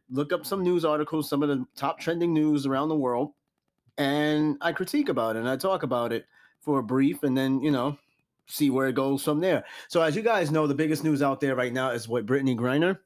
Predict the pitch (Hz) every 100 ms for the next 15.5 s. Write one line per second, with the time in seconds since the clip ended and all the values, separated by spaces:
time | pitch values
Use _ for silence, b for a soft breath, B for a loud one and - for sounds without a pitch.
0 | _ _ - 135 160 143 131 135 135 131
1 | 127 127 120 101 - 147 139 - 165 156
2 | 143 147 143 147 143 143 143 - 147 143
3 | 143 131 127 139 135 143 147 143 135 -
4 | 151 151 151 156 139 B B B B B
5 | B - 143 139 139 131 131 160 156 156
6 | 143 - 147 147 143 - _ _ _ 160
7 | 147 156 143 139 170 151 139 147 117 131
8 | 117 240 - 131 156 - _ _ _ _
9 | - - 147 127 110 104 - 117 127 139
10 | 123 113 117 117 117 120 117 127 135 -
11 | 113 113 107 113 107 107 110 107 - 135
12 | 127 110 127 B B B - 269 277 240
13 | 196 175 151 143 135 139 120 143 247 147
14 | - 135 147 147 151 135 - - 302 359
15 | 160 104 107 107